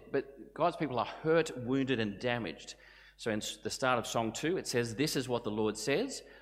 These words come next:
'Your wound is incurable, your injury beyond healing. There is no one to plead your cause, no remedy for your sore, no healing for you.'"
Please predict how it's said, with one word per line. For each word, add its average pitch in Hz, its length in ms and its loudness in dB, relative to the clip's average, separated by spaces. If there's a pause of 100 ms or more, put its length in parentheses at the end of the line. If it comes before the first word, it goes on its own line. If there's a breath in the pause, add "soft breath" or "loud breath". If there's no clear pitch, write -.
(140 loud breath)
'Your 110 300 2
wound 151 480 2
is 131 140 -2
incurable, 156 760 0
your 101 260 -2
injury 143 480 0
beyond 107 380 0
healing. 156 560 0
There 107 140 0
is 104 120 0
no 135 320 0
one 139 180 2
to 120 100 -4
plead 139 360 0
your 117 160 0
cause, 123 460 2
no 110 180 2
remedy 131 560 0
for 120 200 -4
your 110 160 0
sore, 135 420 0
no 110 240 0
healing 127 580 0
for - 260 -8
you.'" 113 520 -4